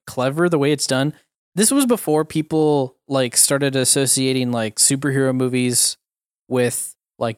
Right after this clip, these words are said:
big budget blockbusters, and I think that Ang Lee approached it, he's just like, "I wanna make a comic book movie. Literally, I wanna make a comic book movie." And the way the movie is, like, edited and shot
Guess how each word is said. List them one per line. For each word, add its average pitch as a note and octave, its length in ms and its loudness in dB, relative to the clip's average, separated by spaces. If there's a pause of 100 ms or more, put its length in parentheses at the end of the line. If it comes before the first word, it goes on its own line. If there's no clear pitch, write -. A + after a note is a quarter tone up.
(120)
big C3 240 -2
budget B2 520 -2 (360)
blockbusters, D3 760 -2 (160)
and B2 320 -2
I C3+ 100 0
think F3 240 -4
that G#3 180 0
Ang C#3+ 200 0
Lee C#3 180 0
approached B2+ 480 -4
it, D3+ 140 -2
he's C3 180 -2
just B2+ 180 0
like, A2+ 200 -4 (440)
"I - 80 -2
wanna C4 160 4
make C4 200 2
a D#3+ 40 -2
comic D3 400 -2
book A#2+ 220 -8
movie. G#2+ 340 -6 (360)
Literally, D3 640 2 (320)
I C#3 80 0
wanna C#3 200 0
make C3+ 200 -2
a C3 60 0
comic C3 380 -4
book A2+ 200 -6
movie." A2 340 -4 (400)
And C#3+ 380 0 (560)
the D3 180 0
way D3 160 2
the G3 100 2
movie G#3+ 300 2
is, F#3+ 140 2
like, C#3 320 0
edited D3 360 0
and B2 160 0
shot A#2+ 520 -4